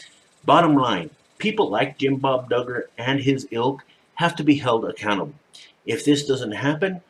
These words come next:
there are going to be more victims in the future. I want to emphasize the fact that this ideology, among others, needs to be put in check.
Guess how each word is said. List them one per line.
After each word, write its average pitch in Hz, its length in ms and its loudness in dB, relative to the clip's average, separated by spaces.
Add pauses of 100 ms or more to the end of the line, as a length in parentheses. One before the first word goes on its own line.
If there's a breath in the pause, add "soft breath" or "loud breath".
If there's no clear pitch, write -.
(180)
there 143 320 4
are 113 160 0
going 117 320 -4
to 110 80 -12
be 107 140 -4
more 135 560 2
victims 101 560 -8
in 85 140 -14
the 76 80 -14
future. - 460 -10 (720 soft breath)
I 165 80 2
want 226 200 4
to - 100 -2
emphasize 147 640 2
the 113 240 -10
fact 110 500 -2
that 110 260 -2
this 175 260 -4
ideology, 131 720 2
among 139 400 2
others, 135 360 2 (280 soft breath)
needs 151 220 4
to 127 60 -8
be 135 120 0
put 113 240 0
in 98 100 -2
check. - 380 -8